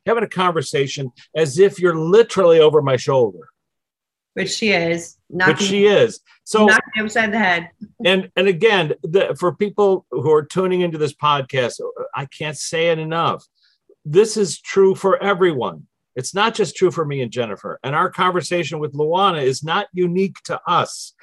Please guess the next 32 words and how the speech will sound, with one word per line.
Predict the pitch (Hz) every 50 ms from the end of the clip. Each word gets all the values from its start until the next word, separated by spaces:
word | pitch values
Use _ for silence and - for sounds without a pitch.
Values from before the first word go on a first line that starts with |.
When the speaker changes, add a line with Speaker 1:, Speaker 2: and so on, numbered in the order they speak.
| - - _ _ _ _ _ _ _ _ -
Speaker 1:
Everybody | 196 220 240 220 196 202 185 165 135 143 139 131 131 120
has | 123 131 120 -
a | 127
Luana | 117 113 113 110 110 110 107 104 104 104 -
in | 107 107 104
their | 101 98 98 98
life. | 98 92 92 90 82 - 113 143 - - - _ _ _ _ _ _ _ _
Everybody | - 170 196 202 214 214 190 147 143 160 147 143 147 131
has | 127 139 131 123 -
somebody | - - 151 143 143 139 135 131 135 131
that | 123 117 113 -
they | 143 135
can | 135 - 131 127
connect | - - 131 131 131 127 _ -
to | 135 127
on | 113 110
the | 113 113 98
other | 101 95 98
side. | 90 - - - 90 85 82 76 73 - - _ _ _ _ _ _ _ _ _ -
And | 147 156 165
they | 170 160
should | 139 - - - - 185 180 151 135
try, | - - - - 190 208 240 226 208 156 95 80 - - _ _ _ _ _ _ _ _ _ -
'cause | - 165 139 -
the | 156 143
worst | 143 147 180 233 262 247 -
that | - 180
can | 147 151 123
happen | 117 117 113 104 - - 139 131
is | 135 135 123 131
you | 156 147
might | 156 175 185 196 196 190